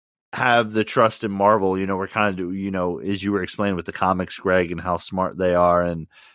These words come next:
I know Hands is always ready for a rewrite and a theory. Um, so, like, it's, I still have faith in the Marvel brand, like, to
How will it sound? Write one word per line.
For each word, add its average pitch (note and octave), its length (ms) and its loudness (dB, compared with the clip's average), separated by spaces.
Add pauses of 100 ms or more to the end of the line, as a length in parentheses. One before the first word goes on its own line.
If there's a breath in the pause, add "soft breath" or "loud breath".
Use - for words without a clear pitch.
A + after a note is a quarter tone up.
(120)
I G2 120 -2
know G2 140 0
Hands G2 360 -2
is F2+ 140 -4
always F2+ 340 0
ready F2+ 220 0
for F2+ 240 0
a E2+ 40 -2
rewrite F2+ 480 -2
and E2+ 100 -8
a E2 40 -8
theory. F2+ 600 -4 (440 soft breath)
Um, F2+ 640 2 (340)
so, C3+ 280 0
like, B2+ 340 2
it's, C3 300 -4 (500)
I C#3 120 2
still F3+ 260 4
have E3 200 4
faith D3+ 300 2
in C#3+ 120 -4
the B2+ 40 0
Marvel A#2+ 540 4
brand, A#2+ 760 0 (920)
like, A#2 360 2
to A2 460 4